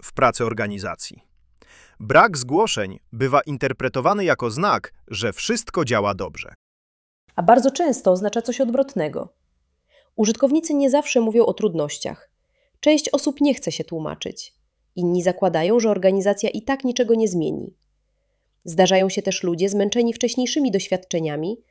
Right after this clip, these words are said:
Speaker 2: w których proszenie o wsparcie kończyło się kolejnym stresem.
Speaker 1: Albo poczuciem, że robi się problem.
Speaker 2: Tak. I wtedy człowiek wybiera najprostsze rozwiązanie. Wycofuje się.
Speaker 1: Co ciekawe, organizacje często oczekują od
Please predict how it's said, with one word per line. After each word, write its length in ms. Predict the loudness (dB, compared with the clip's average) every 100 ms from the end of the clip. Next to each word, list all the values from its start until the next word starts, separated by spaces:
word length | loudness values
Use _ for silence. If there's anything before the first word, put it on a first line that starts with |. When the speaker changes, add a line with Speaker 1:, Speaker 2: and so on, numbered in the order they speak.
| _ _
Speaker 2:
w 80 | -2
których 280 | 2 2
proszenie 380 | 2 0 2 0
o 60 | -2
wsparcie 480 | -4 0 0 2 0
kończyło 360 | 0 0 -4
się 120 | -4
kolejnym 420 | -4 0 0 0 -4
stresem. 560 | -6 -6 -6 -8 -10 -14 _ _ _ _ _ _ _
Speaker 1:
Albo 320 | -2 -2 -4
poczuciem, 560 | -4 -6 -8 -10 -10 -8
że 220 | -6 -6 -6
robi 400 | -4 -4 -4 -6
się 140 | -8
problem. 560 | -4 -4 -4 -8 -16 -20 _ _ _ _ _ _ 2
Speaker 2:
Tak. 360 | 2 2 -10 _ _ _ -12
I 60 |
wtedy 280 | 0 0 0
człowiek 360 | -2 0 0 2
wybiera 300 | 4 4 2
najprostsze 560 | -2 -4 -8 -6 -4
rozwiązanie. 720 | -4 -4 -4 -4 -6 -10 -14 -18 _
Wycofuje 600 | -4 -4 -4 -6 -6 -6
się. 220 | -10 -14 -16 _ _ _ _ _ _ _ -8
Speaker 1:
Co 140 | -6
ciekawe, 500 | -4 2 2 2 -4 -8 -20 -20 -2
organizacje 640 | 0 2 0 2 0 0 -4 0
często 460 | -2 0 -2 -2
oczekują 560 | -2 -6 -6 -4 -4 -2
od 140 | -4